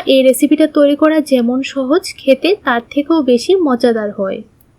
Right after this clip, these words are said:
এইভাবে সবগুলি লেচি বেলে নেব। এখন চুলার মধ্যে একটা ফ্রাইং প্যান বসিয়ে দিলাম।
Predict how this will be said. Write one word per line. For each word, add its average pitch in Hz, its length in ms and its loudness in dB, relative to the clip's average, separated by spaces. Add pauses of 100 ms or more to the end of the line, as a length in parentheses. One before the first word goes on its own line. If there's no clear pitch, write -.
এইভাবে 330 520 4
সবগুলি 277 560 2
লেচি 262 360 0 (140)
বেলে 233 260 4
নেব। 190 220 -6 (640)
এখন 294 340 0
চুলার 330 320 0
মধ্যে 339 280 0
একটা 339 220 2
ফ্রাইং 254 320 0
প্যান 277 240 2
বসিয়ে 254 380 0
দিলাম। 269 300 -2